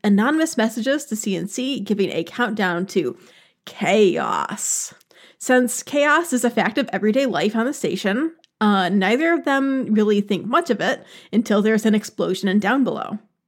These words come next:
Garibaldi and his team investigate and determine that it was a bomb and start trying to find the culprit. Meanwhile, our new visitors of the week turn out to be a group of Trappist monks.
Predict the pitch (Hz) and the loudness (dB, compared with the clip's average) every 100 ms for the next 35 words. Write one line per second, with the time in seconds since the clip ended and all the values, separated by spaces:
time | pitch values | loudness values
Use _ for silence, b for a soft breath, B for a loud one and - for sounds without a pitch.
0 | _ - 269 294 240 226 226 220 185 - | _ -2 0 4 4 4 2 2 0 -2
1 | 220 180 165 220 285 277 277 277 - 214 | -4 -2 -2 -2 0 0 0 -2 0 2
2 | 196 196 285 311 277 226 190 - - 196 | 2 0 0 2 0 0 -2 -4 -6 -6
3 | 185 190 196 202 190 180 156 135 202 b | -2 0 0 0 0 0 0 -4 -8 b
4 | b b 202 202 190 185 208 - 277 - | b b -2 0 -2 -4 -6 0 0 0
5 | 254 240 220 196 190 190 - - - - | 0 2 2 2 0 -4 -6 -6 -10 -10
6 | - _ _ B B B B 247 330 214 | -20 _ _ B B B B 2 4 4
7 | 175 208 - 226 214 214 294 330 220 214 | 2 0 0 2 4 4 6 4 4 0
8 | 214 202 208 208 - 202 - - - 247 | 2 0 0 -2 -2 -4 -8 -10 -2 -2
9 | 233 - - 208 220 208 - 214 208 196 | -2 -4 -4 -2 0 0 0 0 0 0
10 | 277 285 - 233 - - 285 294 - 254 | -4 -4 -2 -4 -4 -6 -2 -2 0 2
11 | 240 - - - - | 2 0 -8 -10 -10